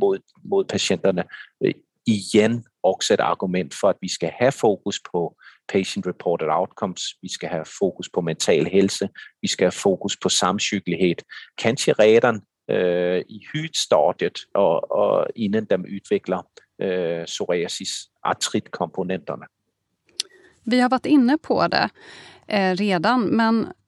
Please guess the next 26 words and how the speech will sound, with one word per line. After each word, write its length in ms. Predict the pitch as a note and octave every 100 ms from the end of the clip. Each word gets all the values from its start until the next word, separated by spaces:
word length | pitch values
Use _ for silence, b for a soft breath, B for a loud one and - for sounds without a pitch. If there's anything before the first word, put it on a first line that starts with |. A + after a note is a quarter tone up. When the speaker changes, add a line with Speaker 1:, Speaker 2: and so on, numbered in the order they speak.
| _
Speaker 2:
skulle 340 | - - B3+ A#3+
du 80 | B3+
kunna 300 | B3+ A#3 A#3
ge 180 | B3+
något 200 | B3 A#3
tips 360 | - C4+ - -
till 140 | A#3+
dina 220 | A3+ G3+ G3
kollegor 480 | - G#3+ G3 F#3
inom 260 | G3+ F3+ F3+
gastroderma? 960 | F#3 - - F#3 F3 G#3+ G#3+ E3+ G#3 A3+ -
Vad 500 | - - G#3 G#3 G3
de 440 | A3+ C#4 C4 A3 - - - -
ska 200 | - G#3
ha 80 | A3
med 260 | D4 A#3+
sig 340 | - F3+ E3 -
om 180 | G3+ F#3+
de 180 | F#3+ F#3
stöter 280 | F#3 F#3
på 300 | F#3 A#3 A3+
en 380 | G#3 - F3+ F3
patient 500 | F#3+ G3 G3+ F3+ E3+
med 160 | F3+ F3+
misstänkt 600 | F#3 - - A#3+ D4+ D4+
psoriasisartrit 960 | - B3+ A3+ - - G#3+ A3 A3 -